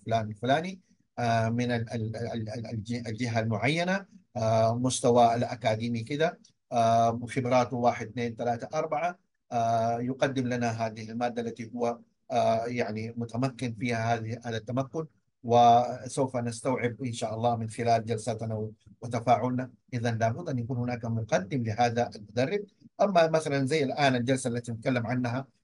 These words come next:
جلسة حوارية عن طريق الحاسب الآلي، فيمكن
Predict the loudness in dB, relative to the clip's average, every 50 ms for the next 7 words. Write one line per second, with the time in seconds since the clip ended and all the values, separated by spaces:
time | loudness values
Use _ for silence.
0 | _ _ _ _ 2 2 2 2 -2 -4 -2 2 4 6 6 6 6 4 0 0
1 | -2 -4 -6 -6 -2 -2 -2 -2 -4 -6 -10 -4 -4 -4 -4 -4 -4 -6 -6 -4
2 | 0 2 2 2 2 -4 -6 _ _ _ _ _ _ _ _ _ 4 4 6 8
3 | 8 8 6 4 4 0 -2 0 0 0 -2 -2 -4 -6 -8 -6